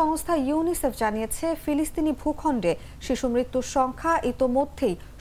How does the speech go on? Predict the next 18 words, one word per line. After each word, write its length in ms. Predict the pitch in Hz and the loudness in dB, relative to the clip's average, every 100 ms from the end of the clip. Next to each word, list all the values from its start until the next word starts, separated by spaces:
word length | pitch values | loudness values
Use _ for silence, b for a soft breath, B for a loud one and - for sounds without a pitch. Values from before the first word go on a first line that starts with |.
| - | 0
সহনীয় 420 | 294 311 330 330 254 | 2 2 2 2 2
মাত্রা 280 | 247 - 254 254 | 0 -2 -4 0
ছাড়িয়ে 300 | 254 247 180 | 0 2 2
গেছে। 280 | 156 151 220 - - - B B B B | -2 0 0 0 -6 -18 B B B B
ইউরোপের 360 | 339 370 427 415 330 | 2 2 2 2 2
বিভিন্ন 320 | 339 381 392 359 262 | 0 0 0 2 2
দেশ 120 | 208 - | 2 0
গাজায় 300 | 240 247 247 - 262 | 0 2 0 4 2
অবিলম্বে 460 | 330 349 359 403 349 | 2 0 2 2 2
যুদ্ধবিরতির 640 | 294 302 277 277 277 285 262 | 0 0 0 0 0 0 0
আহ্বান 280 | 240 226 190 | 0 -2 0
জানিয়েছে। 440 | 175 156 165 - 196 - - - 202 | 0 -2 -4 -2 -4 -4 -12 -8 -4
একই 140 | 202 - | -4 -2
সঙ্গে 300 | 202 196 269 415 B B B 240 | -2 0 0 -2 B B B 2
রাফায় 380 | 262 262 370 381 302 | 2 2 0 2 0
ইসরায়েলি 420 | 277 339 330 349 320 | 0 2 2 2 2
আগ্রাসনের 520 | 294 349 339 311 240 202 | 2 -2 -2 0 0 0
বিরুদ্ধে 340 | 220 233 - | 0 -2 -2